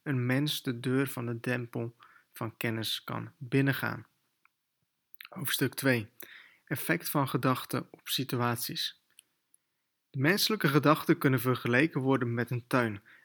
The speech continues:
welke netjes onderhouden kan worden of verwilderd kan worden gelaten. Maar het zij netjes onderhouden of verwaarloosd, de tuin moet en zal voortbrengen. Als er geen nuttige zaden worden geplant,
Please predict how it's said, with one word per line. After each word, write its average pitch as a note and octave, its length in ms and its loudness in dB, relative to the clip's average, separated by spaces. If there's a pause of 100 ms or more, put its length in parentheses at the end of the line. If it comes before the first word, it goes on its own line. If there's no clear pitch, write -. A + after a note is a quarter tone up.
welke B2+ 260 -4
netjes C#3 340 -4
onderhouden B2 500 0
kan A#2 180 -6
worden A#2+ 360 -4
of E3 100 -6
verwilderd E3 540 0
kan D#3+ 180 0
worden D3 240 2
gelaten. C3+ 560 4 (600)
Maar A#2 140 2
het A#2+ 100 -2
zij F#3 180 2
netjes F#3+ 380 -2
onderhouden C3+ 720 2 (140)
of F#3 180 -2
verwaarloosd, B2+ 800 2 (300)
de C3 180 -4
tuin D3 360 2
moet D3+ 440 0
en C#3 280 -2
zal A#2+ 400 -2
voortbrengen. C#3+ 680 2 (800)
Als C3+ 200 -4
er C3 100 0
geen G3 240 0
nuttige G3+ 360 -2
zaden C3+ 540 2
worden C3 260 0
geplant, B2 560 -2